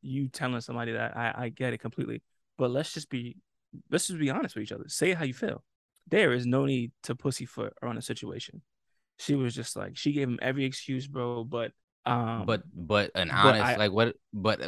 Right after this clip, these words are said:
Speaker 2: but
Speaker 1: Yeah.
Speaker 2: I needed time to think. Like, bitch, I'm grown. Like, I, I,
Speaker 1: Right.
Speaker 2: it's a lot. Like, what, what else is
Speaker 1: Right.
Speaker 2: there to talk about?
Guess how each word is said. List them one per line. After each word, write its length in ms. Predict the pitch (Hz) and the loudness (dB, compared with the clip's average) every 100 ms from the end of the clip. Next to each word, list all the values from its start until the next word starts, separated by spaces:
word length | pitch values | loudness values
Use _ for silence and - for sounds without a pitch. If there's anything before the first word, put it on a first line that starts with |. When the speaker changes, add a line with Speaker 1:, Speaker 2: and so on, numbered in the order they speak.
| 95 | -4
Speaker 2:
but 300 | 120 123 143 | 6 8 10
Speaker 1:
Yeah. 80 | 117 | 8
Speaker 2:
I 20 | |
needed 280 | 123 131 113 | 6 4 4
time 200 | 131 120 | 4 4
to 40 | |
think. 300 | 113 143 175 147 | 4 2 2 4
Like, 180 | 135 | 2
bitch, 140 | 135 151 | 4 2
I'm 160 | 151 | 2
grown. 340 | 135 165 190 190 | 4 6 6 4
Like, 200 | 165 160 | 2 4
I, 140 | 151 135 | 2 4
I, 260 | 123 135 123 113 | 6 6 4 0
Speaker 1:
Right. 200 | 135 71 73 - _ _ _ _ _ | -2 -2 -8 -12 _ _ _ _ _
Speaker 2:
it's 120 | 120 | -4
a 60 | 139 | 2
lot. 300 | 151 147 - - | 4 4 4 -6
Like, 240 | 123 107 131 | -6 -6 -8
what, 540 | - 95 - - 156 135 | -12 -12 -10 2 2 4
what 140 | 156 | 4
else 80 | 165 | 4
is 40 | 147 | 2
Speaker 1:
Right. 60 | |
Speaker 2:
there 80 | 151 | 0
to 40 | 139 | 2
talk 200 | 175 139 | 0 2
about? 320 | 107 85 | 2 2